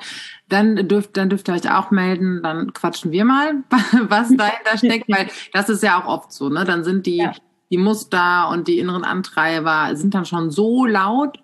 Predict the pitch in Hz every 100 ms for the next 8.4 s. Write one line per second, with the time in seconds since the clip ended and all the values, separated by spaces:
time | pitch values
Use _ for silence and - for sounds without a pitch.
0 | _ - 151 - 147 143 143 151 - -
1 | 160 139 180 220 208 185 170 156 - 208
2 | 190 190 170 165 196 185 175 170 - 175
3 | 147 151 - 190 208 175 175 170 - -
4 | 175 - - - 190 208 - - 185 -
5 | 180 180 - - - - - _ _ -
6 | 202 208 208 202 202 - - 214 202 -
7 | 202 185 - 202 190 185 - 175 180 190
8 | - 147 143